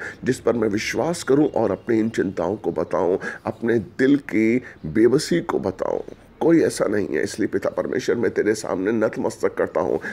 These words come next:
इसलिए मत्ती छः का छः कहता है कि जब भी तू प्रार्थना करे तो अकेले में आ और अपने पिता के साथ दरवाजे बंद करके अकेले में बात कर। दोस्तों, हम अकेले में जाएं, अपने पिता से कहें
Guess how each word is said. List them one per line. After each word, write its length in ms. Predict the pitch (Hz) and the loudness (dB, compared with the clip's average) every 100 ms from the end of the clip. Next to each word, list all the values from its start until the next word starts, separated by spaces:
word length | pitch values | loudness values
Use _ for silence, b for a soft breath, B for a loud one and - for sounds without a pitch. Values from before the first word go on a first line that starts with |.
| B | B
इसलिए 300 | 135 - 147 | -8 -2 2
मत्ती 320 | 131 113 143 | 2 2 2
छः 260 | 139 - - | 0 0 -4
का 140 | - | 0
छः 200 | 110 - | -2 -2
कहता 360 | - - - 69 | -2 -2 -2 0
है 200 | 101 131 | 2 2
कि 360 | - - - 139 | 0 -8 -2 -2
जब 260 | - 139 | 2 2
भी 80 | 165 | 2
तू 120 | 160 | 0
प्रार्थना 480 | 139 87 127 - 80 | 2 2 2 2 0
करे 200 | 82 107 | 2 2
तो 140 | 110 | 4
अकेले 360 | 92 107 123 135 | 2 4 2 4
में 140 | 127 | 4
आ 260 | 107 110 117 - B B | 2 2 0 -2 B B
और 300 | - 110 107 - B B | -2 0 -2 -10 B B
अपने 320 | 120 - 95 | -6 -2 0
पिता 360 | - 98 - 107 | 0 -2 -2 -4
के 160 | - | -4
साथ 500 | - - 65 - - - B B B | -6 -4 -4 -6 -8 -16 B B B
दरवाजे 500 | 85 107 92 104 95 | 0 2 2 0 -2
बंद 320 | 65 95 104 | -2 -4 -4
करके 420 | - 71 - - 73 | -4 -6 -6 -4 -4
अकेले 520 | - 113 - 147 147 | -4 -8 -2 -2 -2
में 160 | 131 | -2
बात 340 | 87 82 78 - | -4 -6 -8 -10
कर। 220 | - - - B B B B B B - | -14 -14 -16 B B B B B B -10
दोस्तों, 380 | 87 101 - 73 - _ _ b b b b b b b - | -6 -6 -8 -12 -14 _ _ b b b b b b b -8
हम 100 | 95 | -6
अकेले 360 | 104 - 113 | -4 -4 -2
में 160 | 110 98 | -2 -4
जाएं, 260 | - 98 95 | -6 -8 -6
अपने 220 | 92 90 | -8 -8
पिता 260 | - - 98 | -8 -8 -10
से 160 | - | -10
कहें 500 | 82 92 87 - - | -8 -8 -10 -12 -16